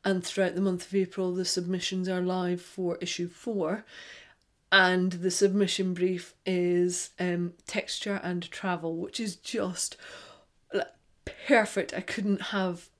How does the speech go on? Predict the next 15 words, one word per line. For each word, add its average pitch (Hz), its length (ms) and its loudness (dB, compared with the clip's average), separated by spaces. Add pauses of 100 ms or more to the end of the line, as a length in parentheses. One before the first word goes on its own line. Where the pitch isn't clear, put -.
(640)
a 180 80 -4
better 180 440 2
submission 175 600 -2
brief 170 240 -4
for - 220 -8
that 175 380 -4
cowl. 175 420 0 (720)
And 196 240 8
Yarn 214 240 4
People 202 440 -2
are 175 240 2
a - 60 -4
very, 175 1000 4
very 170 800 4
inclusive 170 1000 -4